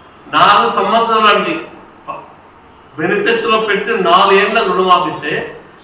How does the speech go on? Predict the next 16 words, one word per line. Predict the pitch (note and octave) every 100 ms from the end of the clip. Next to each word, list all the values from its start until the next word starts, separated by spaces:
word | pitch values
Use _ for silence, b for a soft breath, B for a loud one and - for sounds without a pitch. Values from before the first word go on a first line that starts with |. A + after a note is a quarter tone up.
| - -
షాద్నగర్ | F3+ G#3+ A3+ A3 A3 G#3+ F#3
కాన్స్టిట్యున్సీలో | F#3 F#3+ G3 G3 - F3+ E3+ B2 - - - - - - - -
పదమూడు | D#3+ F#3+ G#3 G#3 G#3+ G3
వేల | F#3+ F#3 F#3+ - E3+
మూడు | F#3 G3+ G3+
వందల | G3+ G3+ F#3
ఇరవై | F#3 F#3
తొమ్మిది | F3+ F3+
మంది | F3 D#3+
రైతులకు | F#3+ G#3 G#3 - F3
రుణమాఫీ | F3+ F#3 - D#3+
కాలేదు. | D#3+ D#3+ D3+ - - - - - - - D3 D3+
ఎక్కడ | D3 G#3 F#3+
రమ్మని | F#3 F#3+ F#3
చర్చ | D3 D#3+ D#3 D3+ C3+
మాట్లాడడానికి? | C3+ C#3 C3+ B2+